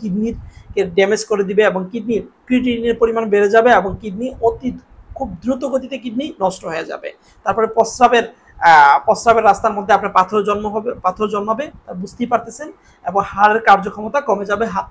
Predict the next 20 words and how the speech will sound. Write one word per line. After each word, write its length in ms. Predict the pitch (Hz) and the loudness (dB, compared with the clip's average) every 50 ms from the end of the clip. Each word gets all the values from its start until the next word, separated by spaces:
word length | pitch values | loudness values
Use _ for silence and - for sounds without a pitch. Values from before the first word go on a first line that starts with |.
| _ | _
পায়ের 140 | - 220 226 | 0 0 0
শক্তি 360 | 226 - - 202 - _ - | 0 -2 -12 -14 -14 _ -20
খুব 160 | - - 196 185 | -16 -16 -14 -8
কমে 200 | - 175 170 170 | -8 -8 -8 -8
যাবে, 240 | - - - - - _ _ _ _ _ _ _ - 196 | -12 -14 -18 -18 -20 _ _ _ _ _ _ _ -10 -8
বুঝতে 220 | 208 - - - | -8 -6 -2 0
পারছেন? 320 | 254 254 247 - 226 - - - _ _ _ _ _ _ _ - | 0 0 2 0 -4 -4 -4 -8 _ _ _ _ _ _ _ 2
মাথার 340 | 185 185 196 - 240 247 254 | 6 6 6 8 8 6 6
উপর 240 | 254 254 254 277 - | 6 2 0 -4 -4
থেকে 300 | - 254 254 254 285 277 | -2 -4 -4 -4 -4 -8
পায়ের 380 | 277 - - 233 247 254 247 | -4 2 6 8 8 8 6
তলা 280 | 247 247 262 247 254 254 | 4 4 6 8 8 8
পর্যন্ত 540 | 254 247 233 208 196 208 190 180 - 180 170 - _ | 6 4 -4 -4 -4 -6 -6 -6 -6 -8 -8 -6 _
প্রতিটা 720 | - 254 240 - - 269 262 247 - - - 269 277 - - - - - - - | 0 0 0 0 -2 -10 -10 -10 -4 4 6 6 6 6 4 -6 -16 -20 -8 -2
অঙ্গের 380 | - 220 226 226 233 247 247 240 | 0 0 0 0 2 0 0 0
মধ্যে 240 | 226 220 196 190 226 | 0 -4 0 4 4
আপনার 240 | 208 - - 208 185 | 4 4 2 -4 -8
সমস্যা 440 | - - 190 180 185 185 - 220 | -6 -6 -8 -8 -6 -6 -6 -4
দেখা 220 | 175 175 - - 170 | -4 -6 -6 -8 -10
দিবে। 260 | - - - - - | -10 -10 -14 -14 -18